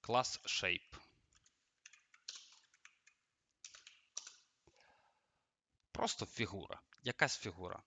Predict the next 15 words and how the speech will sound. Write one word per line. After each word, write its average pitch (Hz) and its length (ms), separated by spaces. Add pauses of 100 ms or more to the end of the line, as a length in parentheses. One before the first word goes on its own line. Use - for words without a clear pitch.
(160)
Ну 202 100
і, 160 60
відповідно, 107 600 (160)
нам 107 200
необхідно 95 600 (920)
рахувати 101 500
площу 101 380
для 90 120
нашої 90 380
фігури, 85 560
так? - 280 (680)
Ми 110 120
пишемо 95 640 (340)
public - 560 (680)
float - 480